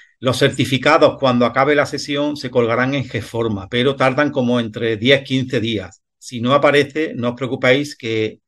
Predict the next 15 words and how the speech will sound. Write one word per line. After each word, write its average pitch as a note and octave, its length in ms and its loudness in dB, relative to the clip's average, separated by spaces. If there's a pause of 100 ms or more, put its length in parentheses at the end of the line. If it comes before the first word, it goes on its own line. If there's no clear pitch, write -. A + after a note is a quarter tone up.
(200)
que A#2 100 -10
aparecerán, A2 640 -4
pero G#2+ 180 -6
que G#2 120 -8
tarda A#2 320 -2
cierto, A2 600 -6
cierto A#2+ 380 -4
tiempo. G#2+ 500 -8 (920)
Es A#2+ 180 -2
importante D3+ 560 2
que B2 120 0
cuando A#2 320 0
vayáis A2+ 380 -2
a C#3 40 2
descargar C3+ 600 2